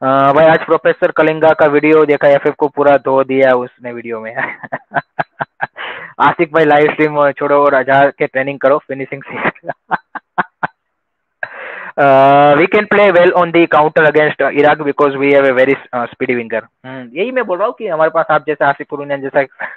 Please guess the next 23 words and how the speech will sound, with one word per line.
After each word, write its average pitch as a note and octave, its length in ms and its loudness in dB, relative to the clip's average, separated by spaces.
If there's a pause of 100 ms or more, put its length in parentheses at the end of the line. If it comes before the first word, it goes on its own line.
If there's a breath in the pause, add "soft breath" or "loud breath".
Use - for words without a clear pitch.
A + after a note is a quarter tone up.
(180 loud breath)
बेहतरीन D3 300 0
winger C3 240 -4
है। G#2+ 100 -6 (340 soft breath)
अरे G3+ 260 4
भाई, E3+ 360 2
सैन D3+ 260 -4
भाई, C#3+ 520 0
यार, D#3+ 180 6
चांगते D#3 340 0
को D3+ 120 0
क्या C#3+ 160 2
हुआ? B2+ 180 2
चांगते G3+ 400 0
भाई, G3 160 4
fever E3+ 280 2
हो D3+ 100 4
चुका - 200 -2
है B2+ 80 4
उसको, A2+ 460 -8
सैन A#2+ 340 -12
भाई, B2 140 -8
तो B2 180 -12
that's A#2+ 200 -10